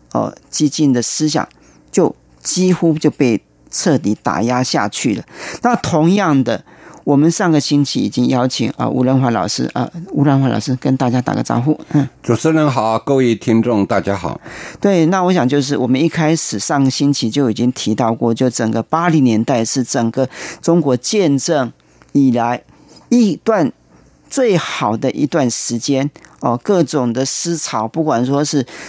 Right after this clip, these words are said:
Speaker 1: 左派的、右派的、自由派的思潮，在当时是非常的澎湃发展。结果因为一场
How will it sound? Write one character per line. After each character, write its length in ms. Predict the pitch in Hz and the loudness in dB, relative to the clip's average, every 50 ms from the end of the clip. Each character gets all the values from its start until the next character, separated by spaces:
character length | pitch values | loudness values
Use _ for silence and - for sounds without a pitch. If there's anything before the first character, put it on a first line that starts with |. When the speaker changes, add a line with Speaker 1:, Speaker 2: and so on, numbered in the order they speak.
| - - | -14 -4
Speaker 1:
左 260 | - 156 143 123 113 | 0 2 2 2 2
派 340 | - - - 190 170 147 131 | 0 -4 -2 -2 0 0 0
的、 220 | 117 131 123 127 | 0 0 0 0
右 260 | 147 170 190 175 151 | 0 0 2 0 0
派 380 | 127 - - 156 175 147 131 123 | -2 -2 -2 -2 0 0 0 0
的、 160 | 113 127 123 | 0 0 -2
自 240 | 117 - - 185 180 | -2 -2 -2 0 2
由 180 | 160 143 139 | 2 2 2
派 320 | 135 - - - 185 156 135 | 0 -2 -2 -2 0 2 2
的 180 | 120 127 117 - - - - - - | 2 0 -2 -4 -6 -12 -18 -18 -12
思 300 | - - - - 208 220 | -10 -8 -4 -2 -2 -2
潮， 320 | 196 - 165 143 117 120 - - - - - - | -2 -2 -4 -4 -4 -4 -6 -10 -16 -20 -10 -4
在 180 | - 202 180 | 0 0 0
当 320 | 170 - 190 175 180 190 185 | 0 0 0 0 2 0 0
时 200 | - - 131 131 | 0 -2 -2 -2
是 120 | 143 151 143 | 0 -2 0
非 200 | - 170 160 160 | 2 2 2 2
常 220 | 143 147 120 117 | 2 2 2 2
的 100 | 120 120 | 2 0
澎 240 | 117 - - 113 113 | 0 -2 -2 0 0
湃 160 | 123 131 127 | 2 2 0
发 140 | 123 127 127 | 0 0 0
展。 180 | 123 117 98 104 | 0 -2 -4 -2
结 200 | - 143 151 175 | 0 0 2 2
果 160 | 165 160 135 | 2 2 0
因 280 | - 175 214 226 226 226 | 0 2 2 4 4 4
为 120 | 220 175 | 2 2
一 100 | 104 156 | 2 0
场 320 | 170 - - - 113 101 | 0 -2 -2 -2 -2 -4